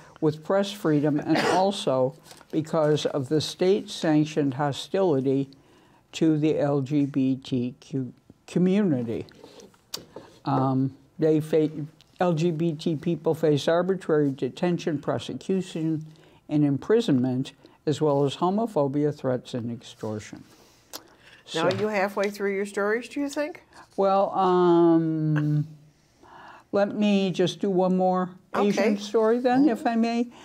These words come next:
Speaker 1: It involves a film script on a gay soldier in the Indian Army that is, has been rejected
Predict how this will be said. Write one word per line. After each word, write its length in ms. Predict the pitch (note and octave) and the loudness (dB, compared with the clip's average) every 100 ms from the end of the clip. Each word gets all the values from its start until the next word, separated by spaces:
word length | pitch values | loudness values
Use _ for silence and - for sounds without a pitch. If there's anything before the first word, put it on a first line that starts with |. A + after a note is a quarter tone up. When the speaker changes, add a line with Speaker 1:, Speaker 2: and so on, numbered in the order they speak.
| B3 - | -20 -4
Speaker 1:
It 160 | F#3+ F#3+ | -4 0
involves 580 | G#3 G3+ G3+ G3 F#3+ - | 2 4 4 2 0 -2
a 100 | E3+ | -2
film 360 | - B3+ C#4 | 2 4 4
script 640 | C4+ - - F3+ F3 - - - - - | 4 -2 0 2 2 -4 -20 -20 -20 -8
on 240 | E3+ E3+ E3+ | 0 2 2
a 120 | E3 | 2
gay 360 | C#3+ G3 A#3 | 2 2 4
soldier 760 | B3+ - G#3 F3+ E3+ E3 D#3 D#3 - - - - - | 2 0 2 4 2 2 2 2 -4 -20 -16 -16 -10
in 160 | - E3+ | 0 2
the 100 | E3 | 2
Indian 540 | - G3+ A3+ A3+ G#3 | 2 2 2 2 0
Army 560 | F3 E3 E3+ D#3 C#3+ D3+ - - - _ | 0 2 2 2 0 -4 -12 -20 -20 _
that 180 | E3 D#3 | 0 2
is, 400 | E3+ E3 D#3+ - - _ - | 2 2 0 -6 -12 _ 0
has 220 | D#3+ D#3 | 0 2
been 260 | F3+ D#3 | 2 2
rejected 720 | D#3+ D#3 D#3+ G3+ G3+ D3+ B2+ | 4 2 2 0 2 -2 -2